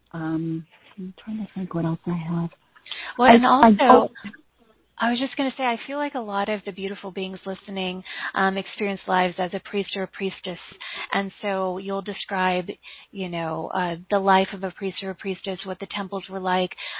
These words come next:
Speaker 2: um, the basics of that healing and, and magic. And, and that way, if people, it's like, "Whoa, this is familiar," it's gonna reactivate that. And then the temples that they might be familiar with.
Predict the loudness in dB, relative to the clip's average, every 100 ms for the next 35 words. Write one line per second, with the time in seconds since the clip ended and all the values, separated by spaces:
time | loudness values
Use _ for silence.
0 | -4 0 2 0 -2 -8 -12 -20 -10 -4
1 | 0 -2 -2 -10 -10 -4 -2 -2 -2 -2
2 | -2 -6 -8 -8 -6 -6 -8 -4 0 0
3 | -2 -4 -4 -6 -6 -8 -12 -12 -10 -4
4 | 2 4 4 2 2 0 -6 -4 -2 -2
5 | -4 -10 -14 -12 -14 -8 -8 -4 0 2
6 | 4 2 -2 -6 -12 -8 -6 -2 -2 -2
7 | -4 -4 -6 -8 -6 -4 -2 -4 -6 -6
8 | -4 -4 -4 -2 -4 -6 -12 -14 -8 -6
9 | -2 -2 -2 -4 -8 -8 -6 -8 -6 -6
10 | -6 -8 -8 -6 -4 -6 -6 -8 -10 -10
11 | -8 -8 -8 -8 -6 -6